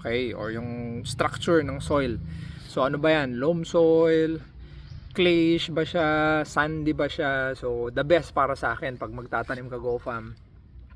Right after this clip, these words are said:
Although, depende naman sa crop mo. Pero para sa akin, general speaking, gusto ko yung loam. No? Loam, sandy loam, ganyan. Ah, yung pinaka-last na or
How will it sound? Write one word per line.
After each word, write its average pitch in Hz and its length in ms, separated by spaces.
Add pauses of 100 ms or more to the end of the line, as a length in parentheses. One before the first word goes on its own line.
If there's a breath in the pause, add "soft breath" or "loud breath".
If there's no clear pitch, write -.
(200)
Although, 170 460
depende 302 240
naman 175 240
sa - 160
crop - 320
mo. 117 80
Pero 139 240
para 151 240
sa 143 160
akin, 117 260 (460 loud breath)
general 190 480
speaking, 147 400
gusto 151 260
ko 160 140
yung 147 160
loam. 117 320 (1040 soft breath)
No? 123 240 (160)
Loam, 135 640
sandy 151 420
loam, 143 380
ganyan. 113 420 (640 soft breath)
Ah, 123 800
yung 160 320
pinaka-last 156 720
na 127 320
or 120 80